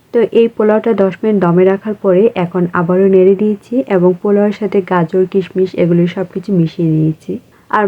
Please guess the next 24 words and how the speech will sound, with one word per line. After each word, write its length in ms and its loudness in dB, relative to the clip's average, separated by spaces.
মাংসতে 460 0
যেহেতু 240 2
খুব 140 -2
একটা 140 -2
স্পাইস 340 -2
ইউজ 160 -4
করা 240 2
হয়নি, 220 2
তাই 140 2
পোলাওটা 440 0
কিন্তু 220 -4
একদম 280 -2
সাদাই 400 0
ছিল। 140 -8
আর 80 0
গাজর 360 0
তো 60 -8
খুবই 220 2
কালারফুল 500 -2
সবজি, 300 -2
তো 60 0
সাদা 320 0
আর 160 0
লাল 180 0